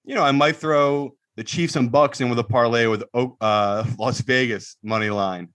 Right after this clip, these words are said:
um, and I can just hedge it out Monday Night Football. So different things like that. Um, it, it's, it's all about giving yourself an extra out.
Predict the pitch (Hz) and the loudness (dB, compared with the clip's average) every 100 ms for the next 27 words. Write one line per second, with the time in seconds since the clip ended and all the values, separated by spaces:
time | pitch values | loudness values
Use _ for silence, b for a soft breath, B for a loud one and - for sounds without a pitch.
0 | - 107 104 98 101 110 123 120 113 127 | -2 2 4 2 0 -4 0 -2 -2 -4
1 | 110 113 117 101 104 104 104 98 - 110 | -2 0 0 0 -6 -6 -8 -10 -10 -10
2 | - 95 87 b b b - 160 214 185 | -8 -8 -8 b b b -6 -2 0 0
3 | 175 156 131 117 - 113 101 - _ _ | 0 0 0 0 0 2 2 -4 _ _
4 | _ 107 107 110 101 101 98 95 90 - | _ -2 2 4 4 2 -2 -6 -14 -20
5 | _ - 131 131 127 127 - - - - | _ -6 -6 -4 -4 -4 -6 -14 -16 -20
6 | _ _ - 151 - 180 175 156 143 143 | _ _ -10 -8 0 2 4 2 2 0
7 | 127 143 131 117 117 120 120 - 98 92 | 0 -2 -2 -4 -6 -4 -6 -4 -2 -2
8 | 78 | -4